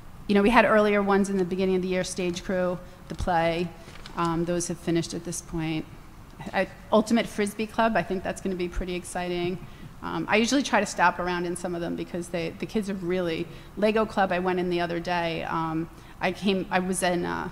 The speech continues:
not that you need to know this, and I probably need to end this <laughs> presentation soon, but I went to California over break and I was in Legoland, so I brought them back a book, and when I brought it in the room, like, they ran over, like, "Can I have the book?" I'm like, "It's yours." So they're very excited and very appreciative that,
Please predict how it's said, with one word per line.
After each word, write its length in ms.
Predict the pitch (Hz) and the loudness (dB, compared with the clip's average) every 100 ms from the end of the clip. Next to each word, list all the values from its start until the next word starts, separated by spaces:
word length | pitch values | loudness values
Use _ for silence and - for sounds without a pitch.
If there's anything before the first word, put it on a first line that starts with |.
| - - | -10 -4
not 180 | 180 160 | -4 -2
that 80 | 165 | -2
you 80 | |
need 140 | 165 170 | -4 -2
to 100 | 180 | -2
know 100 | 160 | -2
this, 180 | 165 170 | -2 -4
and 80 | |
I 60 | 165 | -4
probably 260 | - 170 170 | -2 -2 0
need 140 | 165 | -2
to 100 | - | -2
end 100 | 185 | 0
this 160 | 180 - | 0 -2
<laughs> 80 | - | 0
presentation 540 | 233 208 247 254 233 | 2 4 4 4 2
soon, 240 | - 185 196 - - | 2 2 0 -4 2
but 100 | 220 | 6
I 60 | 220 | 10
went 260 | 254 190 | 8 8
to 60 | 226 | 2
California 500 | 220 208 226 214 196 | 4 4 4 2 2
over 140 | 190 196 | 0 -2
break 300 | 214 208 202 | -2 -2 -4
and 80 | |
I 80 | 180 | -6
was 140 | 185 196 | -4 0
in 100 | 196 | 2
Legoland, 560 | 202 208 196 151 165 | 4 4 4 2 0
so 140 | - 185 | 2 2
I 40 | |
brought 240 | 185 190 | 4 4
them 120 | 202 190 | 4 2
back 200 | 185 190 | 2 2
a 40 | |
book, 220 | 208 208 | 2 2
and 100 | 190 | 2
when 100 | 185 | 4
I 60 | 180 | 4
brought 260 | 175 202 196 | 4 2 4
it 40 | |
in 80 | 190 | 2
the 60 | |
room, 180 | 175 202 | 2 2
like, 180 | 170 175 | 2 2
they 120 | 196 165 - - | -2 -2 -8 -4
ran 260 | 185 196 196 | 4 6 6
over, 260 | 196 185 | 4 2
like, 180 | 180 190 | 2 2
"Can 80 | 277 | 8
I 40 | |
have 140 | 330 339 | 10 10
the 80 | 349 | 10
book?" 260 | 403 415 | 10 8
I'm 100 | 214 | 6
like, 240 | 202 190 370 | 6 4 0
"It's 160 | - | 0
yours." 400 | 339 320 262 262 - - - - | 4 4 4 -2 -6 -4 -2 0
So 220 | - 247 | 6 6
they're 300 | 214 233 233 | 8 8 8
very 260 | 226 226 220 | 8 6 6
excited 540 | 214 196 180 185 185 | 2 2 2 2 2
and 240 | 175 175 - - | 2 0 -4 -4
very 420 | 180 196 190 185 | 2 4 4 0
appreciative 600 | 175 196 185 185 175 170 - | 0 -2 -2 -2 -4 -4 -2
that, 260 | 170 180 | 0 0